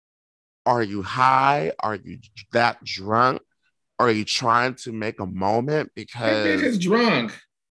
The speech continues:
Speaker 1: she was just doing way too
Speaker 2: Et cetera.
Speaker 1: much.
Speaker 2: Drunk, et cetera.
Speaker 1: And then she was another girl fainting. But, like,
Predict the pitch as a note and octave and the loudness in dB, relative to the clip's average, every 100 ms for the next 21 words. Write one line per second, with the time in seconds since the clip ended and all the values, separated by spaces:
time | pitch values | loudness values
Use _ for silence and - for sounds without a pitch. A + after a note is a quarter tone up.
0 | _ _ _ _ _ _ _ _ - - | _ _ _ _ _ _ _ _ -8 -2
1 | D#3+ G3 G3 D3+ D#3+ C3 G#2+ A2 C3 D3+ | 0 -2 -6 -2 0 0 0 -2 2 2
2 | F#3 F#3+ D#3+ C3 A2 - _ _ _ - | 4 6 6 4 0 -6 _ _ _ -4
3 | D3 F3 E3+ - D#3+ B2 A2 G#2+ _ _ | -2 0 -2 2 2 2 -4 -8 _ _
4 | _ - C3 C3+ C#3 C#3 - - E3 D#3 | _ -6 -2 0 2 0 0 -2 0 -2
5 | - D3+ D3+ D#3 F3+ D#3+ D3 A#2+ A2 G2+ | 0 -2 2 2 2 0 2 2 2 -2
6 | F#2 _ _ - D3+ D3 - - C3 A2 | -6 _ _ -4 -4 -4 -12 -10 -8 -6
7 | G#2 G2+ _ _ _ _ _ _ C3 G2+ | -8 -12 _ _ _ _ _ _ -2 0
8 | A#2 B2 A#2 | 2 2 0